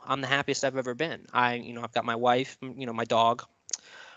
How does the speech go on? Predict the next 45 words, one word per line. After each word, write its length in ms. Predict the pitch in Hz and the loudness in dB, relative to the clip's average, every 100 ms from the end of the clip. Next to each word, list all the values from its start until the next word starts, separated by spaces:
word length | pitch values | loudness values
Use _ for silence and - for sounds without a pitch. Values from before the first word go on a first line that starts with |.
| - | -6
uh, 220 | 127 117 113 | 0 2 2
my 140 | 120 | 2
house, 500 | 120 117 120 - - | 4 4 2 -4 -8
you 120 | 147 127 | -4 0
know, 260 | 120 127 | 2 2
and 320 | - 139 135 | 2 2 0
you've 260 | 143 151 143 | -2 -2 4
gotta 160 | 165 156 | 4 6
take 200 | 156 151 | 4 6
your 100 | 147 | 2
own 120 | 135 | 2
path, 400 | - 147 110 - | 2 4 4 0
and 100 | 135 | 0
your 100 | 151 | 2
own 120 | 165 | 2
path 340 | - 226 202 | 2 2 2
can 160 | - 139 | -2 -8
be 340 | 131 131 123 123 _ _ _ - | -4 -4 -4 -8 _ _ _ -14
clear, 480 | - 120 113 131 185 _ _ _ _ | -6 0 2 2 0 _ _ _ _
uh, 360 | - 117 117 113 - | 0 0 0 -2 2
or 420 | 190 226 160 185 | 6 8 6 4
it 160 | - 139 | 0 -2
can 120 | 151 | 0
be 140 | 143 139 | 2 2
muddled. 400 | 135 160 127 127 | 6 6 6 2
You 100 | 214 | 4
might 200 | 196 135 | 4 6
have, 260 | 139 120 | 2 2
not 200 | 143 131 | 0 2
have 140 | 135 120 | 2 0
a 40 | |
single 300 | - 160 143 | 0 -2 2
idea. 340 | 135 131 - - | 2 4 2 2
I 100 | 156 | 2
know 120 | 139 | 2
Brady 300 | 127 143 240 | 6 6 6
was 140 | 123 | 0
talking 300 | - 110 117 | 2 2 2
about, 300 | 107 110 113 - - | 2 2 2 -4 -6
he 80 | - | -2
was 80 | 131 | 2
talking 280 | 143 127 127 | 6 6 6
about 240 | 127 123 | 4 2
how 280 | 127 131 131 | 2 2 2
he, 320 | 127 139 123 | 0 -2 -4